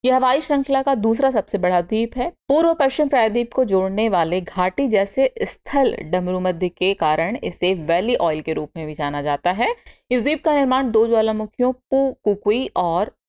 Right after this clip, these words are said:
हलेकाला द्वारा किया गया है, जो इसे अद्वितीय भूगोल प्रदान करता है। समुद्र तटों, झरनों, केलिया पॉन्ड नेशनल वाइल्डलाइफ रिफ्यूज और हलेकाला राष्ट्रीय उद्यान जैसे आकर्षणों के कारण यह एक प्रमुख पर्यटन स्थल है। यह द्वीप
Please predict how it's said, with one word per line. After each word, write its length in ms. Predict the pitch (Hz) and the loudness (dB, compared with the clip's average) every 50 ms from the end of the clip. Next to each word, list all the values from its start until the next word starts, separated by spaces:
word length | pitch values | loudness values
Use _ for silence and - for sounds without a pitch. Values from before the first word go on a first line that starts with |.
| _ - | _ -2
हलेकाला 540 | 220 208 233 254 247 - 202 175 170 165 | 0 0 2 0 0 0 0 0 0 0
द्वारा 260 | 160 160 160 156 156 156 | 0 0 0 0 0 -2
किया 240 | 156 - 156 151 151 | -2 -2 -2 -2 -2
गया 200 | 143 151 151 160 | 0 0 -2 -2
है, 240 | 170 - 220 233 226 | -2 -4 -6 -8 -8
जो 280 | 190 - 175 180 185 | -6 -4 -4 -2 -2
इसे 340 | 185 170 170 - 196 214 233 | -2 -4 -4 -2 -2 0 -2
अद्वितीय 560 | - - - 170 165 - 214 214 - - 233 | 0 -2 -2 -4 -2 -4 -4 -4 -4 -6 -8
भूगोल 340 | 208 185 175 156 151 151 160 | -6 -6 -6 -4 -2 -2 -2
प्रदान 380 | - - 196 170 160 143 135 147 | -2 -2 -2 -2 -2 -2 -4 -6
करता 320 | 143 160 143 135 - 147 147 | -6 -6 -6 -4 -4 -4 -4
है। 240 | 147 160 147 - - _ _ _ _ _ _ _ - | -2 -4 -6 -6 -8 _ _ _ _ _ _ _ -2
समुद्र 380 | - 269 262 277 330 330 330 320 | 0 2 2 2 2 0 0 0
तटों, 340 | - 285 262 254 285 302 | 0 0 0 2 0 0
झरनों, 440 | 285 226 214 208 214 220 226 240 247 247 | 0 0 0 0 0 0 0 -2 -2 0
केलिया 380 | - 220 208 208 214 233 233 233 | 0 0 2 2 2 0 0 0
पॉन्ड 300 | 233 214 185 170 180 190 | 0 -2 -2 -2 -2 -2
नेशनल 360 | 190 185 190 - - 233 214 | -2 -4 -4 -4 -6 -6 -4
वाइल्डलाइफ 500 | 190 180 165 165 165 170 170 175 180 - | -2 0 0 0 0 0 0 0 0 -4
रिफ्यूज 460 | 180 175 - - 196 196 208 220 - - - | -6 -8 -6 -6 -4 -4 -4 -4 -4 -2 0
और 320 | 170 165 165 175 185 226 - - - _ _ _ | 0 2 2 2 0 -2 -6 -12 -20 _ _ _
हलेकाला 600 | - 220 240 247 247 - 247 233 233 240 254 262 262 - - | 0 2 2 2 2 2 0 2 2 2 2 2 0 -2 -4
राष्ट्रीय 420 | - - 185 196 226 - - 220 214 | -4 -2 -2 -2 -2 0 -2 -2 0
उद्यान 260 | 185 208 202 208 202 | 0 -2 -4 -2 0
जैसे 260 | 185 160 156 - - | 0 -2 0 0 -2
आकर्षणों 500 | 170 160 160 - 175 175 - 214 208 202 185 | -2 -2 0 -2 -4 -4 -4 -8 -8 -8 -8
के 140 | - - 151 | -10 -12 -6
कारण 400 | - 180 170 175 180 196 208 202 | -4 -2 0 0 0 -2 -4 -6
यह 180 | 170 170 190 190 | -4 -2 -2 -2
एक 140 | 190 185 _ | -2 -2 _
प्रमुख 300 | - 208 214 226 240 233 | -2 -2 0 0 -2 -2
पर्यटन 380 | - 175 165 165 160 175 160 160 | 0 0 0 0 -2 -4 -8 -10
स्थल 280 | 156 - - - 180 185 | -12 -12 -10 -10 -8 -6
है। 220 | 196 220 330 339 | -6 -6 -6 -4
यह 160 | - 165 165 | -4 -4 -4
द्वीप 320 | 160 165 170 180 196 214 | -4 -2 -4 -4 -4 -4